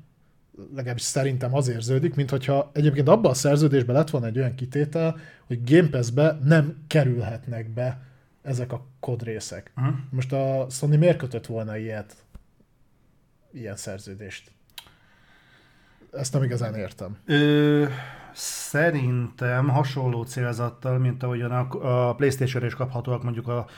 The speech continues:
Speaker 2: Doom játékok, de a Doomok mondjuk bent vannak a Game Pass-ben is.
Speaker 1: Mhm.
Speaker 2: Tehát ebből a megközelítésből például köthetett olyat a, a, a Sony, hogy, hogy például a kodok ne kerüljenek be a,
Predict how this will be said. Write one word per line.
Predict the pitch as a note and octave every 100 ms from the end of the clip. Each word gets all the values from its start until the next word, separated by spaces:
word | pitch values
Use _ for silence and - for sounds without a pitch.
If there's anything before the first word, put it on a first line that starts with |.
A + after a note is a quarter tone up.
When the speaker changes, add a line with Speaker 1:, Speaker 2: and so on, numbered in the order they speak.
| - -
Speaker 2:
Doom | A#2 C3+ C3+ C3
játékok, | C3 B2+ C3 C3 C3 D3+ D#3+
de | B2
a | A#2+
Doomok | A#2 A#2+ C3 D3 C#3
mondjuk | C3+ C3
bent | C3 A#2
vannak | C3
a | B2+
Game | B2+ A#2 G2+
Pass-ben | G#2 G2+ G#2 A2
is. | B2+ - - _
Speaker 1:
Mhm. | B2+ G2+ B2 D#3+ -
Speaker 2:
Tehát | - C3
ebből | C#3 C3
a |
megközelítésből | C3+ C3 C3 C3 C3+ B2 C#3 C3
például | C3+ C3 C3 C3 C3 C3 C3+ - C3+
köthetett | D#3+ D#3 B2 B2 -
olyat | B2+ A2+ A#2
a, | A#2 A#2+ - B2
a, | A2+ A#2 A2+ A#2 A2+ A2+ A2+ A2+ A2 A2 G#2+ A2 A#2 A#2+ -
a | B2+
Sony, | - B2+ C3 D3 - - -
hogy, | B2+ C#3+ - _ _ _ _ _
hogy | D3 C3
például | C3+ C3
a |
kodok | C3 C3 C3
ne | C3+
kerüljenek | B2+ A2+ A2 A2 A2
be | A#2
a, | A2+